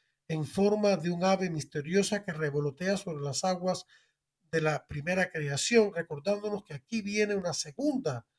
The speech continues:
creación sobrenatural, más allá de la sobre-, creación primera natural y superior a ella, que Jesús va a iniciar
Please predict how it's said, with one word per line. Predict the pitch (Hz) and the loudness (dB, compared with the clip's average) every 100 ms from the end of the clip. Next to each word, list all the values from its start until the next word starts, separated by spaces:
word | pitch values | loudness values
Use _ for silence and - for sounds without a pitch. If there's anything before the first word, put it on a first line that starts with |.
| _ _ _ | _ _ _
creación | 175 160 151 - 196 190 190 190 _ _ - | 4 6 6 4 4 4 0 -8 _ _ -8
sobrenatural, | - - 214 240 220 208 196 170 185 226 170 120 - _ _ _ _ _ - | -2 6 8 6 4 2 0 0 2 2 0 -6 -12 _ _ _ _ _ 0
más | 151 180 196 | 2 2 0
allá | 165 185 202 | 2 6 6
de | 190 | 4
la | 160 143 | 0 -4
sobre-, | 156 139 139 - _ | -4 -6 -6 -10 _
creación | 143 139 127 190 190 | -6 -4 -2 -4 -4
primera | 165 156 175 175 170 _ _ _ _ | -6 -4 0 0 -2 _ _ _ _
natural | 131 139 165 202 202 156 202 214 151 123 107 _ _ _ - | -8 0 4 4 4 6 8 8 4 -6 -12 _ _ _ -6
y | 151 | -4
superior | - 156 139 175 190 | -2 -2 0 4 6
a | 175 | 6
ella, | 233 214 139 110 - _ _ _ _ - | 6 4 -2 -8 -12 _ _ _ _ -4
que | 156 | 0
Jesús | 143 131 - 190 196 - - | 0 -2 0 0 0 -2 -2
va | 170 | 0
a | |
iniciar | 170 143 127 - 175 170 165 | -2 -6 -8 -2 2 2 0